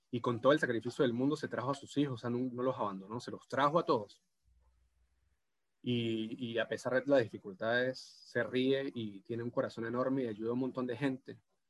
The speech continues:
Eh, yo creo que eso es lo que admiro. Yo admiro, eh, admiro a, a Luis, otro amigo que,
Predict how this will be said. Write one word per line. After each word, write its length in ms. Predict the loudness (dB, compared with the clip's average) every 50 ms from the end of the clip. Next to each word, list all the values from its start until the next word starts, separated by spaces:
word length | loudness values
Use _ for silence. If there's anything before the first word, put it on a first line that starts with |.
| _ _ _ _ _ _ _ _ _ _
Eh, 440 | -10 -8 -8 -8 -8 -8 -10 -10 -10 -12 -12 -14 -16 -20 _ _ _ _ _ _ _ _ _ _ -12
yo 160 | -4 0 2
creo 120 | 2 4 2
que 60 | 2
eso 80 | 2 0
es 40 |
lo 100 | 0 -2
que 100 | -2 -4
admiro. 280 | -4 0 0 0 0 0
Yo 100 | -2 -4
admiro, 520 | -4 -2 0 2 2 2 2 2 -2 -4 -10 -16 _ _ _ _ _ _ _ _ _
eh, 440 | -12 -10 -10 -8 -8 -8 -10 -12 -14 -18 -20 _ _ _ _ _ _ _ -20 -20 -20 -20 _ _ _ _ _ _ _ _ _ -12
admiro 480 | -8 -4 -2 0 2 4 4 4 4
a, 180 | 2 0 -2 -6
a 160 | -8 -6 -4
Luis, 480 | 0 2 2 2 2 0 -4 -10 -16 -12 -8
otro 240 | -8 -4 -2 0
amigo 280 | 2 2 4 4 4 4
que, 300 | 2 -2 -4 -4 -4 -8